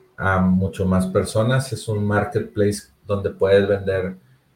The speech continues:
eh, boletos de avión que no vas a usar. Entonces, pues, te-,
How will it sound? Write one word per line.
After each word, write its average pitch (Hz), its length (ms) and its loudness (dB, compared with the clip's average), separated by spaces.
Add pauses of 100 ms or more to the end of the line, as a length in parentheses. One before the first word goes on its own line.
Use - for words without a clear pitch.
(240)
eh, 95 360 -2
boletos 98 560 2
de 98 80 6
avión 92 380 0
que 101 100 -2
no 92 140 -2
vas 92 200 0
a 101 40 2
usar. 104 520 0 (800)
Entonces, 98 840 -4 (380)
pues, 95 600 -2 (120)
te-, - 240 -4